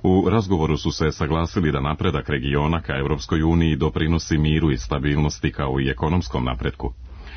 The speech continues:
Premijer Vučić je istakao da će Srbija nastaviti da vodi konstruktivnu i odgovornu politiku stvaranja boljih odnosa na Zapadnom Balkanu.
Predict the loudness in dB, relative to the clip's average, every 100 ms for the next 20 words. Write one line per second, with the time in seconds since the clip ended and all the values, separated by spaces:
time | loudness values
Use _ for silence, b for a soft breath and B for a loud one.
0 | B B -2 0 0 0 0 0 0 -2
1 | -2 -2 0 0 0 -4 -2 0 2 0
2 | -2 -2 -2 -2 0 0 0 -2 -2 -2
3 | -2 -2 -2 0 2 2 0 0 0 0
4 | -2 -2 0 0 0 -2 -2 -2 0 -2
5 | -2 0 0 0 0 0 0 0 0 0
6 | 0 -2 -4 -2 -2 -2 -4 -6 -8 -8